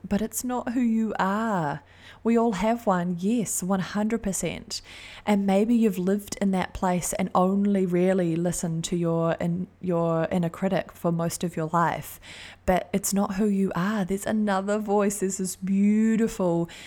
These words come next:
loving, supportive, reassuring, kind, compassionate inner knowing of your intuition. Do the inner work to foster that,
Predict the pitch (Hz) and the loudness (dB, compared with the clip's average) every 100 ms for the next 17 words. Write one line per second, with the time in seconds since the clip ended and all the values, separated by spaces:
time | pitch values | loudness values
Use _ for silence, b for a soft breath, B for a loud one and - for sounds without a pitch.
0 | B - 180 190 190 196 180 - 175 - | B 0 4 6 4 2 -2 -4 -4 -2
1 | 196 196 190 175 185 196 196 185 - 190 | 0 2 2 -2 -2 -2 0 0 -2 0
2 | 190 190 180 170 - 196 202 202 202 196 | 0 0 -2 -6 -8 -4 -2 -2 -4 -8
3 | 180 - 202 - 185 175 - 196 190 185 | -6 -4 -4 -4 -4 -4 -2 -2 0 0
4 | 175 170 196 240 254 B B B B B | 0 0 0 0 -4 B B B B B
5 | B - 170 175 - 165 - 160 156 - | B -6 -2 -2 -2 -2 -4 -6 -6 -6
6 | 165 - 165 - - _ _ _ _ - | -6 -8 -10 -14 -20 _ _ _ _ -20
7 | - 208 196 202 202 185 175 - - 180 | 0 2 4 4 2 2 0 -2 -8 -6
8 | 180 175 - 175 170 202 240 | -2 -2 -2 -2 0 0 -2